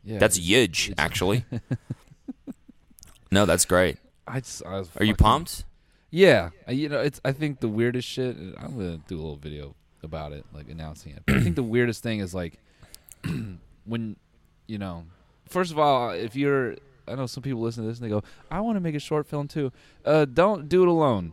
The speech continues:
Speaker 1: Hire everyone and anyone.
Speaker 2: <laughs>
Speaker 1: Do not do it alone. That is my biggest fucking piece of advice. That whole doing it by yourself shit, it's a myth.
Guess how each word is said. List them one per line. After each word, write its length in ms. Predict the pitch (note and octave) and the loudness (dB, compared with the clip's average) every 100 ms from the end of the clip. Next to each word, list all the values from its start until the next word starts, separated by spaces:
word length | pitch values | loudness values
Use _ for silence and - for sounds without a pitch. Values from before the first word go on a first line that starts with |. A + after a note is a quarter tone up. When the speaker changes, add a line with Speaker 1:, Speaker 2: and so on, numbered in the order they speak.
| - | -12
Speaker 1:
Hire 360 | - D#3+ D3+ C3+ | -2 2 4 4
everyone 420 | E3 E3 D#3 D3+ | 2 2 0 4
and 80 | B2+ | 4
anyone. 440 | A2+ G#2+ F#2 F2+ - | 4 2 0 -2 -2
Speaker 2:
<laughs> 40 | |
Speaker 1:
Do 120 | D3 | 0
not 360 | B2 C#3+ D#3 C3 | 2 2 0 0
do 140 | C3+ C3 | 0 2
it 60 | |
alone. 320 | B2 A2+ G2 | 2 0 -2
That 140 | G#2+ A2 | -2 -2
is 120 | G#2 | -2
my 260 | G2+ F#2 E2+ F2 - - | -4 -4 -6 -8 -12 -6
biggest 340 | E3+ E3 D3+ - | -2 0 0 0
fucking 300 | C#3+ B2+ B2+ | 0 0 -2
piece 220 | B2+ A#2+ | -6 -6
of 80 | G#2+ | -6
advice. 340 | G2+ G2+ G2 | -4 -2 -4
That 160 | C3+ D#3 | -2 -2
whole 200 | E3 D3+ | 2 0
doing 240 | A2 C#3+ C#3+ | 0 -2 0
it 80 | |
by 140 | C3 C3+ | 0 0
yourself 400 | B2+ - C#3 C#3+ | 0 -2 -2 -2
shit, 260 | - D3+ - | -6 -6 -6
it's 180 | A#2+ G#2+ | -8 -6
a 40 | |
myth. 400 | G2+ B2+ C#3+ - | -4 -4 -6 -10